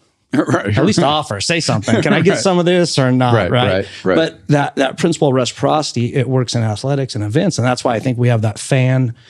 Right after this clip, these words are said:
Speaker 2: athlete relationship.
Speaker 1: Mm-hmm.
Speaker 2: 'Cause the fans sitting there, like, going, they're, I mean, they need exercise, right? But they're
Speaker 1: Yeah.
Speaker 2: watching somebody eating a hot dog, cheering them on.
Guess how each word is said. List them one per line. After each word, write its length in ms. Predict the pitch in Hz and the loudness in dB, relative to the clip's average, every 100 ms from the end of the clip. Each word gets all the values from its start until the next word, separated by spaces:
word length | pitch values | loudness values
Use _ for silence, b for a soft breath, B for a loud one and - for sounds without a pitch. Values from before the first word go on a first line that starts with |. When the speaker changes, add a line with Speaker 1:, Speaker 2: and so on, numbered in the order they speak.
| b - | b -4
Speaker 2:
athlete 420 | 131 120 123 113 | -4 -2 -2 -2
relationship. 760 | 107 117 139 107 - 90 - _ _ | 0 0 0 -4 -8 -10 -14 _ _
Speaker 1:
Mm-hmm. 200 | 104 95 | 2 4
Speaker 2:
'Cause 100 | 131 | 4
the 80 | 113 | 2
fans 340 | - 185 233 | 2 0 0
sitting 200 | - 123 113 | -2 -2 0
there, 140 | 123 | 0
like, 140 | 113 113 | -2 0
going, 240 | 123 107 | -2 0
they're, 200 | 117 175 - | -2 -4 -2
I 40 | |
mean, 100 | 117 | 0
they 100 | 160 | 2
need 160 | 208 131 | 2 2
exercise, 580 | 123 - - 87 - - B B B B B - | 0 -4 -8 -10 -14 -20 B B B B B -2
right? 260 | 117 139 - _ | 0 -2 -8 _
But 100 | 139 | 0
they're 100 | 139 | 2
Speaker 1:
Yeah. 60 | 131 | 2
Speaker 2:
watching 320 | 147 147 139 | 0 2 0
somebody 540 | 135 120 110 113 127 - _ _ _ | 2 0 0 0 -4 -8 _ _ _
eating 180 | 139 135 | 0 2
a 60 | |
hot 240 | 110 147 123 | 0 -2 0
dog, 340 | 110 113 117 - | 0 0 -2 -8
cheering 240 | - 143 127 | 0 2 4
them 120 | 120 | 2
on. 300 | 156 113 | 2 0